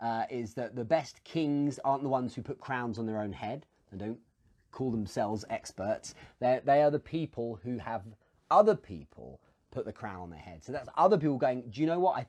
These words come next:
think you're an expert. You can really help me." So you need to think like that, Jesper. Um, qualify it.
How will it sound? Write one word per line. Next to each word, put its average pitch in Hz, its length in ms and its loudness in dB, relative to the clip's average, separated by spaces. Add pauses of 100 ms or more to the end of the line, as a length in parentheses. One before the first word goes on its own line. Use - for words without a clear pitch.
think 151 260 -6
you're 120 140 -6
an 117 80 -6
expert. 98 580 -8
You 110 120 -8
can 104 220 -10
really 95 220 -8
help 92 260 -12
me." 76 240 -18 (240)
So 143 260 2 (240)
you 135 100 0
need 175 120 4
to 170 80 4
think 165 320 0
like 110 300 -2
that, 95 320 -2
Jesper. 85 480 -8 (280)
Um, 117 280 4 (720)
qualify 151 600 2
it. - 260 -16